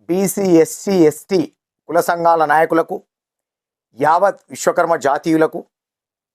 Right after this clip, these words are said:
అన్ని రాజకీయ పార్టీల నాయకులకు జై విశ్వకర్మ. నేను మీ కొండోజు నరసింహాచారి, ఓం విశ్వకర్మ టీవీ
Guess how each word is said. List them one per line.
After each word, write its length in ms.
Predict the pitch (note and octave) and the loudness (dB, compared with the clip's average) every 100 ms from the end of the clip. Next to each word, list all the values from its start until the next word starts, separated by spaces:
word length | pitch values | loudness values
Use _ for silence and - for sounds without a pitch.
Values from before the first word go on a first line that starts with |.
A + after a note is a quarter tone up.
| _ _ _ _ _ B2 | _ _ _ _ _ -6
అన్ని 400 | F3 G#3+ B3 A3+ | -2 2 4 6
రాజకీయ 520 | F3 F3+ G3 F#3 F3+ | 4 2 0 2 0
పార్టీల 520 | - D#3 D#3 F3 E3 | 2 0 0 0 0
నాయకులకు 600 | C3 D3 D3 D#3 - - _ _ _ _ _ _ _ | 2 0 0 -2 -2 -12 _ _ _ _ _ _ _
జై 280 | - E3 G3 | 2 2 2
విశ్వకర్మ. 580 | F3 F3 E3 D#3+ G3 - - | 0 0 0 0 -2 -4 -4
నేను 220 | D3+ E3 | 0 0
మీ 100 | D#3 | -2
కొండోజు 360 | - D3+ F3 F3 | -2 0 0 0
నరసింహాచారి, 500 | D3+ E3 D3+ D#3 D#3 | 0 -2 0 2 4
ఓం 180 | C#3+ | 2
విశ్వకర్మ 400 | C#3 - C3+ C3 | -2 -6 -4 -2
టీవీ 260 | B2 A#2+ | -4 -6